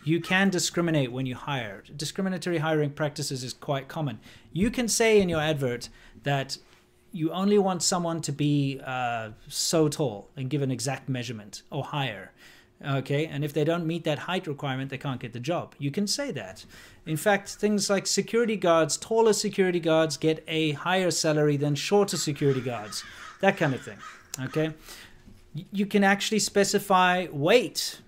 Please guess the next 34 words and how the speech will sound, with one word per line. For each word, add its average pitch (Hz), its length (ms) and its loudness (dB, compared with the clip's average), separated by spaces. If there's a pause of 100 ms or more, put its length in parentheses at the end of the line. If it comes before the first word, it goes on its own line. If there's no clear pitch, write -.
(520)
and 160 220 -2
you 160 60 0
can 165 140 -2
specify 185 600 0
looks. - 640 2
So 170 140 -2
you 160 180 4
have, 180 260 2
you 170 120 0
can 175 140 0
say, 185 260 4
"I, 160 260 2 (260)
we 156 200 6
only 185 340 4
are 156 120 0
going 165 180 2
to 151 100 -2
hire 165 320 0
an 147 160 -4
attractive 156 540 -2
female 151 400 0
that 135 260 -4
is 139 300 -2 (340)
five 151 400 0
foot - 480 -6
six." - 540 -6 (680)
Okay, 151 380 -4 (140)
and 143 120 -2
if 147 80 -2
they 151 120 2
don't 185 240 2
meet 180 160 -4
those 170 240 2
requirements, 165 720 -2